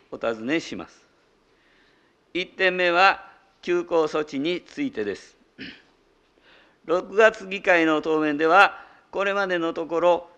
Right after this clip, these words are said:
陽性者が出て学年閉鎖を行った学校や、ピーシーアール検査のために出席停止となった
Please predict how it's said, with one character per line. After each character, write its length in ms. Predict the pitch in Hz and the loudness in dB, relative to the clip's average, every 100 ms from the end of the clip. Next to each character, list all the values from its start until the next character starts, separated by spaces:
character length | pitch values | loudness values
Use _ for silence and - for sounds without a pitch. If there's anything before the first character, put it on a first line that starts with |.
| _ | _
陽 240 | - 185 | -6 -4
性 240 | 185 180 175 | -4 -4 -4
者 160 | 160 | -2
が 160 | 151 151 | 0 0
出 160 | 156 185 | 0 -2
て 380 | 165 113 - - - | 0 -2 -6 -20 -10
学 320 | 143 143 156 | -6 -6 -4
年 240 | 160 156 160 | -4 -2 -2
閉 160 | 156 | -4
鎖 160 | 147 135 | -2 0
を 160 | 139 | 0
行 100 | 139 | -2
っ 240 | 143 143 139 | -4 -4 -4
た 160 | 139 | -4
学 220 | 131 131 135 | -2 -4 -4
校 180 | 139 | -4
や、 260 | 143 175 165 - - _ _ | 2 2 2 -6 -20 _ _
ピ 140 | 147 | -8
ー 20 | 143 | -8
シ 180 | 147 | -4
ー 120 | 156 151 | -2 0
ア 60 | |
ー 20 | |
ル 140 | 151 151 | -2 -4
検 260 | 156 151 | -4 -6
査 120 | 143 131 | -6 -6
の 120 | 123 | -4
た 160 | 139 | -4
め 140 | 135 131 | -4 -2
に 320 | 147 156 - | -2 -4 -8
出 320 | - - 156 | -20 -12 -10
席 320 | 151 160 139 143 | -8 -8 -10 -10
停 220 | 156 147 | -8 -8
止 120 | - | -6
と 140 | 139 | -6
な 140 | 139 135 | -2 -4
っ 100 | 135 | -2
た 300 | 143 143 | 0 0